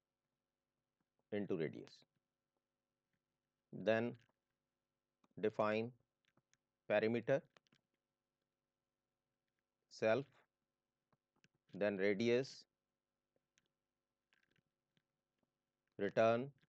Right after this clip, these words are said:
two multiply pi multiply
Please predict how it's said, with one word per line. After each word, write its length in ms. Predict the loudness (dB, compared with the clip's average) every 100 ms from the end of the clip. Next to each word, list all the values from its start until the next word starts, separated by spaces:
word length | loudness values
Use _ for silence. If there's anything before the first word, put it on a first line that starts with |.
| _ _ _ _ _ _ _ _ _ _ _ _ _ _ _ _
two 320 | -2 0 -4 -10 _
multiply 680 | 0 2 2 -2 -2 0 0 -2 -12 0
pi 300 | 2 2 0 -10 _ _ _ _ _ _ _ _ -4
multiply 680 | -2 -2 -4 2 2 4